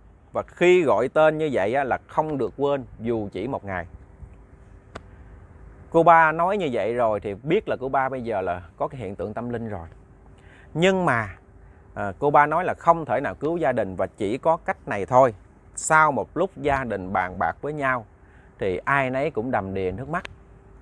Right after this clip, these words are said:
Chú thím hai phải nuốt nước mắt ngược vào bên trong để đưa hai đứa con của mình trở về bên nhà bên ngoại. Sau khi mà về bên đó rồi thì cô ba mới đi lại nói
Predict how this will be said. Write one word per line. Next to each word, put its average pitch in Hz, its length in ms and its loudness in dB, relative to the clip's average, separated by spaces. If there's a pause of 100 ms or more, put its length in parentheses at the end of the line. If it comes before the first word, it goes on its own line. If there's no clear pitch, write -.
(160)
Chú 180 200 4
thím 175 240 -2
hai 131 320 -2 (260)
phải 98 260 -2
nuốt 147 440 -6
nước 170 160 -8
mắt 156 240 -8
ngược 98 280 -6
vào 92 140 -2
bên 107 160 -6
trong 135 220 -4 (420)
để 110 240 4
đưa 147 320 6
hai 156 380 -2
đứa 165 140 0
con 147 320 0
của 127 140 -6
mình 107 280 -8 (120)
trở 113 400 -6
về 113 280 -4
bên 110 220 -4
nhà 104 160 -4
bên 104 160 -6
ngoại. 92 240 -4 (840)
Sau 180 320 8
khi 175 160 2
mà 160 120 2
về 131 160 6
bên 135 160 0
đó 165 180 8
rồi 123 320 4 (260)
thì 113 680 2 (640)
cô 160 200 4
ba 170 420 6 (240)
mới 170 200 -2
đi 160 240 2
lại 104 280 0
nói 156 240 -4